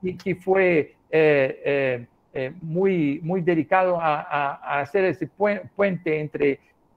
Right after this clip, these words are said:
política y cinema, ¿no? El cine,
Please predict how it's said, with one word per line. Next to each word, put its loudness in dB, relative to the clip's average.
política 2
y 0
cinema, -2
¿no? 0
El -4
cine, -4